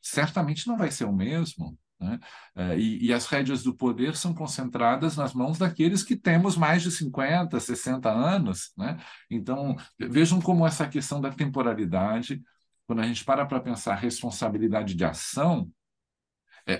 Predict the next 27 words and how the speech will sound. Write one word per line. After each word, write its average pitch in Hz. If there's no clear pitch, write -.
é, 123
é, 131
é 131
uma 170
questão 135
absolutamente 113
fundamental, 90
né? 98
O, 98
o -
fazer 127
político 113
no 123
antropoceno, 87
né, 101
é 113
um 131
fazer 113
político 95
que 110
necessariamente 120
teria 123
de 120
nos 113
levar 101
a 113
repensar 110